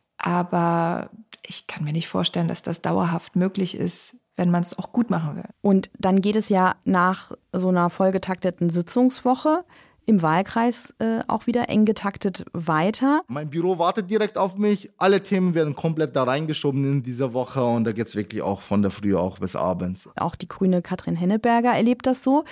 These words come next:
Speaker 2: Es ist aber auch extrem wichtig für sie, aus Berlin rauszukommen nach der Sitzungswoche.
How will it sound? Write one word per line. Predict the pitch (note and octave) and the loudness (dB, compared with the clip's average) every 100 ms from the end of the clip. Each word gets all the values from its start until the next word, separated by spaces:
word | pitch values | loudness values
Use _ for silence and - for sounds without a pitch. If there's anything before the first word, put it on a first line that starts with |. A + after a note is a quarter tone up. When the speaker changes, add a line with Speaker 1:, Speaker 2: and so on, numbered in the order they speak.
| - - - _ | -14 -20 -20 _
Speaker 2:
Es | - - | -14 -6
ist | - B3 | -2 0
aber | G#3 A3 - | 2 4 2
auch | A3 | 0
extrem | G#3 - - A3 G3+ | -2 -4 2 4 4
wichtig | B3+ - A3 | 2 0 -4
für | - A3 | -2 0
sie, | G3+ A#3 C4 - | 2 4 4 4
aus | G#3+ A3 | 2 2
Berlin | G3+ G#3+ F#3+ | 2 2 4
rauszukommen | F3 - F3 - D#3+ D#3 | 2 0 -4 -2 0 0
nach | D3 | 0
der | E3+ | -2
Sitzungswoche. | D#3+ - C3 D#3 - D3 - | -4 -4 -6 -4 -6 -6 -8